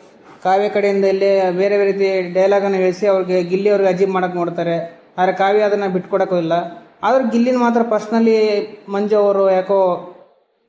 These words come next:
ಟಾ-, personally ಟಾರ್ಗೆಟ್ ಮಾಡ್ತಿದ್ದಾರೆ ಅಂತಂದು ಅನಿಸ್ತಾ ಇದೆ ನಂಗೆ ಯಾಕೋ. ಗಿಲ್ಲಿ ಅವರೇ ಪಾಪ ಯಾವಾಗಲೂ ನೋಡಿದ್ರು ಇವರೇ ಸಿಗ್ತಾವ್ರೆ ಅಂತ ಅನ್ನೋ ಥರ ಗಿಲ್ಲಿ ಅವರೇ ಅಮಾಯಕನ ಥರ ಸಿಗ್ತಾವ್ರೆ.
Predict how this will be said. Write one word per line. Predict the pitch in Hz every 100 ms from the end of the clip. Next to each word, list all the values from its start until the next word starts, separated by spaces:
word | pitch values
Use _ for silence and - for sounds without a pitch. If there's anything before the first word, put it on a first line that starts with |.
| _ -
ಟಾ-, | 185 180
personally | 185 185 208
ಟಾರ್ಗೆಟ್ | 202 196 196 196
ಮಾಡ್ತಿದ್ದಾರೆ | 185 190 185
ಅಂತಂದು | 180 190 185
ಅನಿಸ್ತಾ | 175 180
ಇದೆ | 180 170
ನಂಗೆ | 165
ಯಾಕೋ. | 160 165 170 170 - - _ _ 175
ಗಿಲ್ಲಿ | 202 226
ಅವರೇ | 226 214
ಪಾಪ | 214 202 208
ಯಾವಾಗಲೂ | 196 202 214 214
ನೋಡಿದ್ರು | 202 202 202 202 -
ಇವರೇ | 196 214
ಸಿಗ್ತಾವ್ರೆ | 208 226 208 196 190
ಅಂತ | 185
ಅನ್ನೋ | 190 190
ಥರ | 190 202 196 180 175
ಗಿಲ್ಲಿ | 190 208
ಅವರೇ | 208 214 208 -
ಅಮಾಯಕನ | 185 196 196 190
ಥರ | 190 190
ಸಿಗ್ತಾವ್ರೆ. | - - 180 165 165 - -